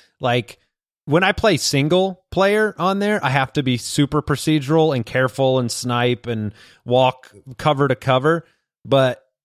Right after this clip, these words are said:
it's still very challenging. And, and so my class, Pyromancer,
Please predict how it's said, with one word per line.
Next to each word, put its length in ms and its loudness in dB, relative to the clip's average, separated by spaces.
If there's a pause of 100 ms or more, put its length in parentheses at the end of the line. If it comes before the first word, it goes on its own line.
(320)
it's 240 -2
still 460 0
very 260 2
challenging. 560 0
And, 80 -4
and 160 -6
so 160 0
my 220 2
class, 360 0
Pyromancer, 840 2